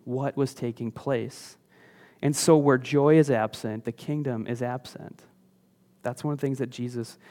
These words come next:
wants to challenge us. Now let that sink in, okay? Let that sink in. Really think about that.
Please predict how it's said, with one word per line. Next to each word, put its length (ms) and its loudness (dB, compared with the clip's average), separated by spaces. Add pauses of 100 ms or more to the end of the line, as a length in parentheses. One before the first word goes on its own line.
(200)
wants 200 -8
to 80 -4
challenge 380 -6
us. 160 -12
Now 120 6
let 180 8
that 160 10
sink 300 2
in, 160 -2
okay? 340 -4 (140)
Let 160 -2
that 160 -4
sink 200 -2
in. 80 2
Really 140 2
think 200 -2
about 260 -2
that. 320 -6